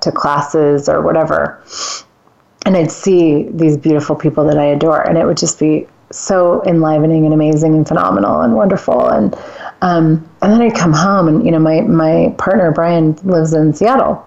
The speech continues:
and I live in Colorado. So we're about a two hour flight away from each other. And we, we see each other actually quite often.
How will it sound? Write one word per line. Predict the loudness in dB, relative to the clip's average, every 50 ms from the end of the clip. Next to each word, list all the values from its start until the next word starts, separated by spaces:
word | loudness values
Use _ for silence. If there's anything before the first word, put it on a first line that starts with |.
| _ _
and | -4 -2
I | 0
live | 0 0 0 2
in | 0 0 0
Colorado. | 0 0 0 0 0 2 2 0 0
So | 0 0 0
we're | 0 0
about | 2 2 0 0
a | 0 -2
two | -2 -2 0 0
hour | 0 0 0 0 -2 -2 -4 -10 -18 -20 -20 -20 -20 -20
flight | _ -2 0 0 2 2 0 0
away | 0 0 0 0
from | 0 0 -2 -2
each | -2 -2 -2
other. | 0 0 0 0
And | 0 0
we, | 0 0 0 0 0
we | 0 0
see | 0 0 -2 -2
each | 0 2
other | 2 2 2
actually | 2 0 -2 -4 -4 -4 -4
quite | -4 -4 -2 0 0 2
often. | 2 0 0 -2 -2 -2 -2 -2 -2